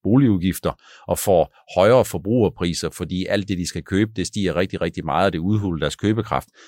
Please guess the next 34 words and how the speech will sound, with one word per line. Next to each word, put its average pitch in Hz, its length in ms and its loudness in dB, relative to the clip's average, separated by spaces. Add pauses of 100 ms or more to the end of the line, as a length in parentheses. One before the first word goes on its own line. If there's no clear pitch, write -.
(120)
jamen, - 80 -10
så 104 120 -2
kunne - 80 2
jeg 95 80 2
godt 95 180 0
være 87 120 0
nervøs 82 360 -2
for, 85 160 0
at - 180 -6
inden 92 160 -4
så 87 120 -8
længe, 78 220 -4 (240)
så 123 100 -8
begynder 117 260 4
investorerne 92 500 0
at 78 60 -4
indstille 90 300 -6
sig - 140 -10
på, 90 240 -4 (180)
at 85 120 -2
i 85 60 -2
tyve 80 280 -6
treogtyve, 98 600 0
i 92 40 -6
anden 90 200 -4
halvår 92 320 0
tyve 82 180 -8
treogtyve, 82 380 -4
så 80 120 -4
kan 80 100 -2
der 76 60 -2
komme 80 200 -4
en 80 60 -4
recession. 73 380 -8